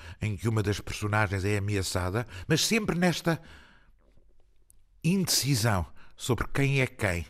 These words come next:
São vozes que se cruzam neste fim do mundo, que Arna Ligra parece querer apanhar sempre.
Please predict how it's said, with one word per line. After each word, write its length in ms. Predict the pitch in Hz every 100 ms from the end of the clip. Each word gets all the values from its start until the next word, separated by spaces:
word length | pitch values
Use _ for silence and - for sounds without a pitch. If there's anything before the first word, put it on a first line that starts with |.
| - - -
São 200 | - 151
vozes 580 | 139 101 147 202 123 -
que 120 | -
se 120 | - -
cruzam 500 | 143 139 117 151 - - - - -
neste 280 | 135 - -
fim 260 | - 151
do 140 | 143 156
mundo, 440 | 127 123 120 - - - -
que 140 | - 147
Arna 220 | 143 139
Ligra 340 | 127 160 156
parece 500 | 151 151 147 - - - - - - -
querer 400 | - 127 170 - -
apanhar 500 | 123 156 143 156 160
sempre. 520 | - 135 120 113